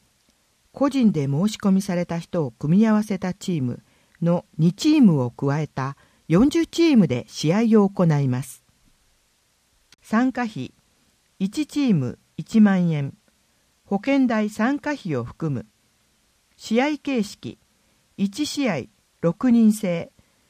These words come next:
試合には必ず女性一人以上が参加すること。ソフトバレーボール使用。試合運営。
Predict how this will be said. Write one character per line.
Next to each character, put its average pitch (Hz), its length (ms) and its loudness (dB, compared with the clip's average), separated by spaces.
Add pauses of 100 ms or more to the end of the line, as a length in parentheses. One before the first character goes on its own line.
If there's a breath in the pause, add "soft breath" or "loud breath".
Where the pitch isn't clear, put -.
(200)
試 240 240 0
合 311 140 2
に 294 180 2
は 170 240 -2
必 165 100 0 (260)
ず 190 320 -6
女 190 180 0
性 302 260 -2
一 311 240 -4
人 311 160 0
以 294 60 -2
上 202 220 0
が 131 120 -8
参 175 260 -4
加 214 140 -6
す 196 140 -8
る 170 100 -4
こ 151 140 -8
と。 131 180 -8 (880)
ソ 226 160 0
フ 220 100 -6
ト 311 140 -2
バ 302 140 0
レ 294 200 -2
ー - 20 -4
ボ 262 180 0
ー 208 40 0
ル 139 60 -6
使 - 220 -10
用。 127 260 -6 (1080)
試 233 260 -2
合 285 80 0 (180)
運 247 240 4
営。 127 300 -8